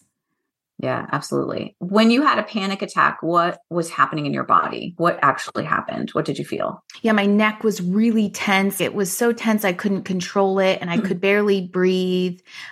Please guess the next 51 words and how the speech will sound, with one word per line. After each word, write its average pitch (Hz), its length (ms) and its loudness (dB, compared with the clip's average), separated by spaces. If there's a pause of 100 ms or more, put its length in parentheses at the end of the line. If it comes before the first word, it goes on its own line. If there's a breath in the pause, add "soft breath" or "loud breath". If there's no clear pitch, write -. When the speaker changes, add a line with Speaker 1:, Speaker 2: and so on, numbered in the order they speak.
(140 loud breath)
Speaker 2:
And 226 120 2
that 330 160 2
went 320 160 4
on 240 280 2
probably 226 420 2
for 196 120 -2
about 196 260 0
five 196 360 0
minutes. 180 520 -2
It 196 60 -4
was, 185 280 -4 (540 soft breath)
and 226 100 4
then 233 80 4
it 226 80 0
was 214 100 2
just 220 220 0
continual. 190 640 0
As 196 100 -4
soon 254 180 2
as 240 120 0
my 214 140 2
neck 196 260 2
started 190 360 0
to 185 60 -4
go, 185 120 2
I 185 100 4
knew, 185 220 -4
"Oh 208 100 0
no, 202 560 0 (120)
oh 202 40 -4
my 196 260 -2
gosh, 190 240 -2
it's 185 120 -6
gonna 175 160 0
happen." 226 680 0 (640 loud breath)
And 202 100 4
it's 196 120 2
just 214 120 -2
like 233 140 -2
my 185 140 0
body 196 460 0
was 185 160 2
Speaker 1:
And 180 80 2
then - 20 2
it - 20 -2
Speaker 2:
like 180 100 -2
in 185 60 0
Speaker 1:
gets 180 100 -8
Speaker 2:
these - 220 -10
cycles. 196 640 0 (220)
Yeah. 170 400 0